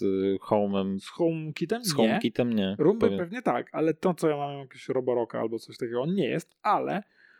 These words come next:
Speaker 2: można w HomeKicie zbudować mu skróty, które potem podpinasz jako automatyzację.
Speaker 1: Mhm.
Speaker 2: Tylko jedyne, co mi przeszkadza, bo zrobiłem to testowo i w końcu już t-, tego nie rozwinąłem, to, że on mnie pyta, "Hej, wróciłeś do domu,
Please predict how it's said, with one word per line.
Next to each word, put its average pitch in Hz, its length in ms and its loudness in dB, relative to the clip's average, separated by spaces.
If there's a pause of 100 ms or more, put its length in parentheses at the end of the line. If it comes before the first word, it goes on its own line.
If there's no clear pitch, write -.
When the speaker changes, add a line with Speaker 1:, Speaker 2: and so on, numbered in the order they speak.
(680)
Speaker 2:
można 180 440 2
w - 80 -4
HomeKicie 165 500 0
zbudować 180 640 0
mu 180 240 -4
skróty, 196 500 -2
które 285 320 0
potem 233 280 -2
podpinasz 202 420 -4
jako 196 140 -6
automatyzację. 185 840 -4
Speaker 1:
Mhm. 113 220 -4 (120)
Speaker 2:
Tylko 220 240 4
jedyne, 226 300 -4
co 214 120 -10
mi 208 60 -12
przeszkadza, 196 440 -2
bo 175 200 -2
zrobiłem 180 300 0
to 185 100 0
testowo 170 400 -4
i 156 40 -10
w - 40 -18
końcu 165 260 -6
już 147 100 -12
t-, 165 160 -8
tego 165 140 -4
nie 170 120 -2
rozwinąłem, 170 460 -2
to, 185 100 -2
że 180 120 -2
on 185 60 -2
mnie 185 120 0
pyta, 123 400 -4
"Hej, 170 260 0
wróciłeś 175 340 -4
do 196 100 -4
domu, 165 440 -2